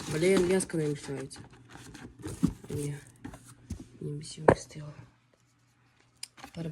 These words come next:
бойлики такого запихаємо. І цього фігню треба, напевно, в кульок запхати ось сьогодні. Ще не знаю, чи той спрей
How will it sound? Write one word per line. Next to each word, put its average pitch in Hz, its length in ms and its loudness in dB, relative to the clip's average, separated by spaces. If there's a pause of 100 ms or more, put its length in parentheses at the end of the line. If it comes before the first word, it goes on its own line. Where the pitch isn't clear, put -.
бойлики 143 520 -6
такого 165 460 -10
запихаємо. 175 800 -12 (3000)
І 160 240 -16 (180)
цього 156 300 -8
фігню 160 520 -6
треба, 160 280 -6 (200)
напевно, 160 300 -4 (2750)
в - 140 -20
кульок 151 380 -10
запхати - 360 -14 (140)
ось - 160 -16
сьогодні. 151 240 -14 (3000)
Ще 170 120 2
не 165 100 4
знаю, 190 300 2
чи - 80 -12
той 170 160 -4
спрей 160 360 -2